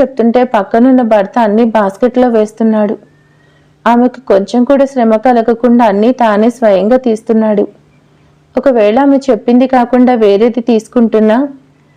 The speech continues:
ఎలాంటి విసుగు చూపించకుండా వెంటనే రీప్లేస్ చేస్తున్నాడు. భార్గవి వాళ్ళనే గమనిస్తుంది. ఎందుకనో కానీ ఎంత వద్దనుకున్నా చూపు వారి మీదకి మళ్ళుతుంది.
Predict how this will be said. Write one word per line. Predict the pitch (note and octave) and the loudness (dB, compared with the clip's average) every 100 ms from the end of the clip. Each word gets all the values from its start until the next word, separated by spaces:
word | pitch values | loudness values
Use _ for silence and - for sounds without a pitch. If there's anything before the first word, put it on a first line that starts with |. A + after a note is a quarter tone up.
| _ _ - | _ _ -2
ఎలాంటి | A3+ A#3 B3 C4+ | 0 2 2 2
విసుగు | C#4 C4 C4+ C#4+ C#4+ | 0 0 0 0 0
చూపించకుండా | A3+ G#3 B3 A#3 A#3+ C4 C4 | -2 0 -2 -2 0 0 2
వెంటనే | B3 G#3 G3+ A#3 C4 | 2 0 0 2 2
రీప్లేస్ | B3+ C4 C4 B3 - | 2 -2 0 -4 0
చేస్తున్నాడు. | A#3 A3 A3+ A3+ A3 G#3+ - _ _ _ _ _ _ _ _ _ - | -2 -2 -2 0 0 -4 -8 _ _ _ _ _ _ _ _ _ -4
భార్గవి | G3+ G#3 G3 A#3 C4+ | 0 0 0 0 2
వాళ్ళనే | C4 A#3 G3+ G#3+ C4 C4 | 2 0 0 2 2 2
గమనిస్తుంది. | A3+ A3+ A3+ - A3+ A3 - _ - | 0 0 -2 -2 0 0 -4 _ -2
ఎందుకనో | A3 G#3+ A#3+ C4 C4 | 0 2 2 2 2
కానీ | B3+ A#3 G#3+ B3 C4+ - _ _ _ _ A#3 | 0 0 0 -2 -6 -20 _ _ _ _ 0
ఎంత | A3 A3 | 0 2
వద్దనుకున్నా | C#4+ B3+ G3 B3 B3+ C4 B3+ C4+ | 2 2 0 0 2 2 2 0
చూపు | C4 G#3 G#3 | 0 -2 0
వారి | B3+ B3+ B3 | 0 2 2
మీదకి | G#3+ F#3+ A3+ B3 | 2 0 2 2
మళ్ళుతుంది. | A#3+ G#3 G#3+ B3 A3 A3 | 2 0 0 0 0 -2